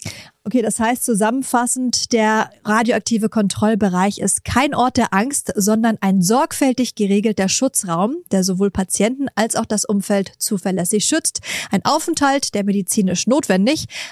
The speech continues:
aber deutlich weniger bedrohlich ist, als der Name es vermuten lässt.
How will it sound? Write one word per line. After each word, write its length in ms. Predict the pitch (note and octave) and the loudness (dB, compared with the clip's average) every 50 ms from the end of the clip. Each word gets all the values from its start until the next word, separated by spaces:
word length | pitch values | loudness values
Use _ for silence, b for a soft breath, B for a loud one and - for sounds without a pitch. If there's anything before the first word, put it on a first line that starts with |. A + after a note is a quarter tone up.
| B | B
aber 180 | - - - - | -6 -4 -4 0
deutlich 600 | - - B3 C#4+ D#4 - - C#4+ B3+ - - G3+ G3+ F3+ | 2 2 2 2 2 2 0 0 0 0 -2 0 2 2
weniger 340 | A#3 A#3 A#3 A#3 F#3+ G#3+ | 2 2 2 2 2 2
bedrohlich 560 | F#3+ G3 F#3+ - G3+ F3+ F#3 F#3+ F#3+ F#3 - - | 2 0 0 0 0 2 2 2 2 0 0 -2
ist, 340 | F#3+ F#3+ - - - - | -2 -2 -2 -2 -4 -2
als 220 | G3 F#3 F3+ - - | 0 0 0 0 0
der 120 | - F#3+ | 2 4
Name 340 | F#3 F3+ F3 F3 F3 F3 F#3 - | 4 4 2 2 0 0 -2 -2
es 180 | - - - - | -4 -4 -4 -2
vermuten 480 | - D#4 D#4+ C#4+ G#3 - - - - | -2 -2 0 0 -2 -4 -4 -6 -8
lässt. 420 | F2 G#2+ - - - - - - | -8 -8 -4 -6 -6 -6 -6 -8